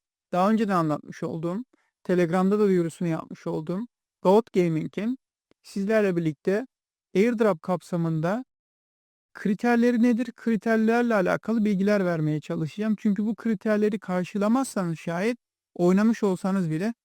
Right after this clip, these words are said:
hani airdrop kazanma şansınız olmayacak. Konuya geçmeden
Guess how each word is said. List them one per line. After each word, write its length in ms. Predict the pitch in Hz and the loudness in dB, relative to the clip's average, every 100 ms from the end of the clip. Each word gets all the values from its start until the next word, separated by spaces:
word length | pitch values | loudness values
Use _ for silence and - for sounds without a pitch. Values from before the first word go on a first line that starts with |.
| - | -8
hani 200 | 170 160 | -6 -2
airdrop 580 | 185 180 160 175 208 - | 0 0 0 -2 -4 -4
kazanma 400 | 180 170 170 170 | -2 -2 -2 -4
şansınız 540 | 185 175 - 240 - _ _ | -6 -8 -4 -4 -6 _ _
olmayacak. 600 | 190 202 170 151 - - _ _ _ _ _ | 2 4 4 2 -6 -16 _ _ _ _ _
Konuya 300 | - 254 277 | -2 0 2
geçmeden 680 | 262 254 - 233 208 214 | 0 -2 0 0 0 0